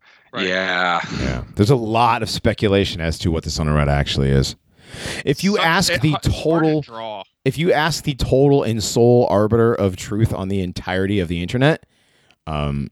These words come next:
Speaker 3: he will tell you it is, uh, some hermaphroditic weird shit, but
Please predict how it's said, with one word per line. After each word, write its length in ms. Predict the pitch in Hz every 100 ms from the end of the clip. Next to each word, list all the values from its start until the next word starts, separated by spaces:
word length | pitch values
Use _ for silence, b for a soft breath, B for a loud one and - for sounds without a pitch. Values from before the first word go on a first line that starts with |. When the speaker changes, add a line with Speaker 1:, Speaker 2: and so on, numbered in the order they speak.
| -
Speaker 3:
he 120 | 101
will 140 | 101 90
tell 180 | 92
you 220 | 82 78 76
it 180 | 76 76
is, 440 | 73 73 69 - _ - -
uh, 240 | - 71 69
some 500 | - 82 76 71 67
hermaphroditic 640 | 82 80 71 - 69 69 65 _ -
weird 300 | 73 69 62
shit, 260 | 65 64 _
but 220 | 67 67